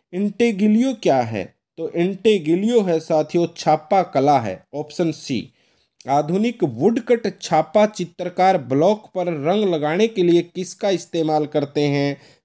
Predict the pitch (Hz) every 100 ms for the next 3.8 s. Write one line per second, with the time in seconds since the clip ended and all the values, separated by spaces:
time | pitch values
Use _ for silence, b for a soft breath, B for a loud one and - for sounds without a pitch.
0 | - 143 131 113 127 160 226 220 170 156
1 | 139 139 - 143 139 139 139 143 135 139
2 | 139 143 139 135 b b 139 139 - 143
3 | 135 131 127 127 104 87 90 -